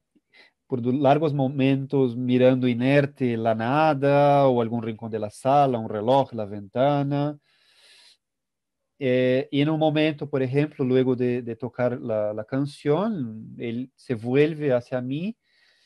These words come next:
pero en lugar de, de, de, de, de, de comentar algo de la canción o, o de aparentemente estar disfrutándola, él, se, se, él simplemente, eh, me dice diez centímetros,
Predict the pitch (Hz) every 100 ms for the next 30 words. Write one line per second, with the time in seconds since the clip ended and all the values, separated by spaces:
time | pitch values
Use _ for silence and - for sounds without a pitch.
0 | _ - 143 143 151 185 185 170 143 131
1 | 120 120 123 120 117 - - - - -
2 | 50 - _ _ _ _ 117 113 107 131
3 | 131 139 123 110 107 98 160 196 151 -
4 | 117 117 120 117 117 120 113 - 113 113
5 | - 151 151 151 170 165 160 151 185 -
6 | - 160 - 135 - 143 156 147 147 156
7 | 151 _ _ _ _ _ - 135 131 127
8 | 135 - 135 135 131 123 131 - 131 117
9 | 147 147 147 131 127 117 110 110 113 -